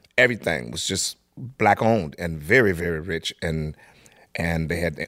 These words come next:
own bus lines, their own cab service, they had their own everything. And on Greenwood,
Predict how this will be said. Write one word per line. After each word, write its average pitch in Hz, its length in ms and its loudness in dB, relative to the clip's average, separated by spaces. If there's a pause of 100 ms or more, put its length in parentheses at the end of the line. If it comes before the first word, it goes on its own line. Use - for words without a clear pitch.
own 110 340 4 (480)
bus 127 320 2
lines, 101 320 2
their 101 80 0
own 101 140 0
cab 95 300 2
service, 98 320 0
they 113 60 -6
had 101 140 0
their 87 160 -4
own 110 240 0
everything. 117 640 0 (520)
And 92 640 0
on 92 260 0 (300)
Greenwood, 101 720 2